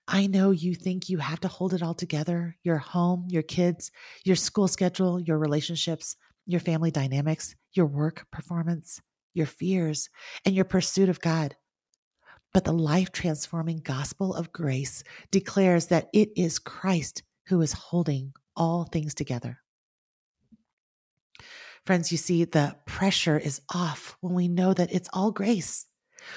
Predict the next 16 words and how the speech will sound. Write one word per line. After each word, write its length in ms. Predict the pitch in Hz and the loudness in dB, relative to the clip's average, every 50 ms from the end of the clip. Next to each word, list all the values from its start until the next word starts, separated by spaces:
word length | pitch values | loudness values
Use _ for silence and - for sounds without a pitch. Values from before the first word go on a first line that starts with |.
| - - | -2 4
When 120 | - 208 196 | 6 8 8
we 120 | 208 202 | 10 8
remember 640 | 190 190 185 185 196 214 220 196 202 175 175 175 - | 8 8 6 6 4 4 6 6 6 6 6 4 2
and 140 | 180 175 170 | 0 0 2
rehearse 480 | 156 143 - - 226 214 - - - - _ - | 0 0 2 2 4 4 4 2 -2 -8 _ -2
that 180 | - 170 143 - | -2 0 0 0
Jesus 400 | - 196 202 196 170 170 - - | 2 4 4 4 4 0 -2 -4
will 340 | 160 160 185 208 226 240 254 | -4 0 2 4 6 6 6
complete 480 | 254 - 160 143 - 165 151 - - | 4 4 0 0 2 0 0 0 0
the 80 | - 165 | 0 0
work 320 | 147 156 160 139 139 - | 2 2 0 0 -2 -6
he 140 | - - 175 | -2 0 0
has 260 | 151 139 151 143 135 | 0 2 0 -2 -2
begun 300 | - 143 139 - 139 135 | -4 -6 -4 -2 -2 -2
in 160 | 131 127 117 - | -2 -4 -6 -8
us. 280 | 120 - - - - | -10 -12 -14 -18 -20